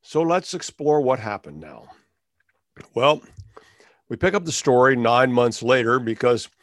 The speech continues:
we know that Bathsheba had been pregnant and had given birth to a baby, given birth to a son.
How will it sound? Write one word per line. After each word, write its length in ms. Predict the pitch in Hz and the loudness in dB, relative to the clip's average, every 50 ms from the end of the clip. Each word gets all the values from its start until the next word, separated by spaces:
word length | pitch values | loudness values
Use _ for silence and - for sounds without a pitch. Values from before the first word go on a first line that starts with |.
| _ _ _ | _ _ _
we 120 | - 127 | -6 -2
know 240 | 120 123 127 135 131 | 0 2 2 2 2
that 220 | 127 120 117 - - _ _ _ _ _ _ _ _ | 2 0 -2 -2 -6 _ _ _ _ _ _ _ _
Bathsheba 720 | - 117 120 113 - - - - 147 139 117 113 117 117 101 - _ _ | -2 -2 -2 -2 -4 -8 -8 -6 -6 -2 -2 -2 -4 -4 -8 -14 _ _
had 240 | _ - 120 113 107 | _ -8 -8 -6 -2
been 320 | 120 117 113 113 113 - - _ _ _ _ _ _ _ _ _ _ | -2 -2 -2 -2 -6 -12 -16 _ _ _ _ _ _ _ _ _ _
pregnant 400 | - 131 131 120 120 135 139 101 | 0 0 0 2 2 0 -2 -2
and 260 | 151 123 110 113 110 101 | -4 -2 -2 -2 -2 -2
had 220 | 107 107 104 104 | -4 -6 -6 -2
given 300 | 117 123 123 120 117 110 | -2 0 0 0 0 0
birth 420 | 101 120 123 127 123 117 - - - _ _ _ _ _ _ _ _ _ _ | 0 2 2 2 2 0 -6 -14 -20 _ _ _ _ _ _ _ _ _ _
to 160 | - - 117 | -6 -4 -4
a 40 | 120 | -2
baby, 460 | 113 104 117 110 110 107 120 127 139 117 101 _ _ _ _ _ _ _ _ _ _ _ _ _ _ _ _ _ _ - - _ _ _ - | 0 2 2 2 2 0 -2 -6 -8 -10 -14 _ _ _ _ _ _ _ _ _ _ _ _ _ _ _ _ _ _ -20 -20 _ _ _ -14
given 260 | 107 101 127 131 120 | -12 -10 -8 -8 -4
birth 340 | 104 127 127 127 117 - - | -2 0 0 -2 -2 -8 -10
to 340 | - - 120 120 120 120 113 - _ - - - _ _ _ _ _ _ | -4 0 2 2 2 0 -2 -6 _ -20 -20 -20 _ _ _ _ _ _
a 140 | - 113 113 | -8 -6 -6
son. 680 | 104 - - - - 131 117 113 123 143 147 131 107 | -6 -6 -4 -2 0 0 2 2 0 -2 -4 -8 -12